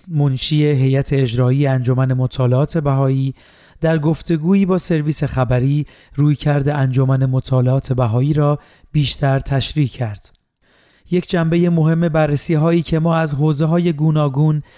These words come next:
و گفتمان‌های اجتماعی به عمل می‌آوریم، کشف ارزش‌ها و پیش‌فرض‌های ضمنی آنهاست، به ویژه در پرتو اصول روحانی از جمله یگانگی نوع انسان،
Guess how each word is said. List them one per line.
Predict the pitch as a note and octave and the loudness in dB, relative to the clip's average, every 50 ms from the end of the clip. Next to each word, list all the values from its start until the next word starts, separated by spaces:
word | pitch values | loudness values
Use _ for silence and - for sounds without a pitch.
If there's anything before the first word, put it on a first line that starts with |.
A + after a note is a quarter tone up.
| - - - - | -20 -10 -4 -2
و | D3+ | -2
گفتمان‌های | C3+ D3 D#3 - - - D3+ C#3+ C#3 C#3 C#3 C3+ C3 D3 D#3 E3 D#3+ | 0 0 -2 -2 -2 -2 0 0 2 2 2 0 0 0 2 2 2
اجتماعی | D3+ C3+ - - - D3 C#3+ C#3 C3+ C#3+ E3+ F3 | 0 0 -2 -2 -2 -2 0 0 2 2 2 0
به | D3+ C#3+ | 0 0
عمل | C3 B2 B2 B2 B2 A#2+ | -2 0 -2 -2 -2 -2
می‌آوریم، | B2 B2+ B2+ A#2+ A#2 B2+ B2 A#2+ C3+ C#3 C#3+ C#3+ C#3 - _ - - - _ _ _ _ | -2 -2 -2 0 -2 -2 -2 -2 -2 -2 -2 -4 -6 -8 _ -20 -20 -20 _ _ _ _
کشف | - - D3+ D#3 C#3+ - - - | -6 -4 -2 -2 -2 -2 -2 -2
ارزش‌ها | D3 C3+ C3+ C3 B2 A#2+ B2+ A#2+ - - D3 D#3 D#3 D#3+ D#3 - - - - - - | -2 0 0 0 0 -2 -4 -4 -4 -2 -2 0 0 -2 -2 -6 -12 -20 -16 -8 -6
و | D#3 | -6
پیش‌فرض‌های | D3 - D#3 D#3 C#3+ B2 - - D3 C#3+ C#3 C3 - - D#3 D#3 D#3 D3+ C#3 | -4 -2 0 0 0 -2 -2 -2 0 0 0 -2 -4 -2 -2 0 0 0 0
ضمنی | B2 B2 C#3 C3 C3+ D3 E3 E3+ D#3+ | 0 0 0 0 0 0 0 0 0
آنهاست، | C3+ C3 B2 A2 A2 A#2+ A#2+ G#2+ - - - - - _ _ _ _ - - | 0 0 0 -2 -2 -2 -2 -4 -6 -10 -14 -16 -20 _ _ _ _ -10 -4
به | - D#3+ D#3 | -2 0 0
ویژه | D3+ E3 D#3 C#3+ E3 | 2 2 2 2 0
در | D3 D#3 D3+ D3+ | 0 0 0 0
پرتو | D3 - C#3 D3 C#3+ C3 C3 D3+ D3 C#3 D3+ D3+ D3 | 0 0 0 0 2 2 0 0 0 0 0 0 0
اصول | B2 - - F3+ F#3 F#3 | 0 0 0 2 2 2
روحانی | F3+ E3 E3 D#3 C#3+ D3+ D3+ D3 C#3+ D3 D3 D3 - _ - - - - | 2 2 2 2 0 0 0 0 0 0 -2 -2 -4 _ -18 -20 -12 -6
از | - D3 C#3 | -4 -4 -2
جمله | B2+ C#3+ D3 C#3 C#3 C#3 C#3 C3 B2+ | 0 0 0 0 2 0 0 0 0
یگانگی | C#3 B2+ B2 C3 C3 B2 B2+ A#2+ A2 C3 C3+ C3 | 0 2 2 2 2 0 0 -2 0 0 0 0
نوع | B2+ C3 C#3 D#3 E3 | 2 2 2 2 2
انسان، | D#3+ D3+ D3 C#3+ - - D3 C#3+ C#3+ C#3 C3+ | 2 0 0 0 -2 0 0 0 0 -2 -4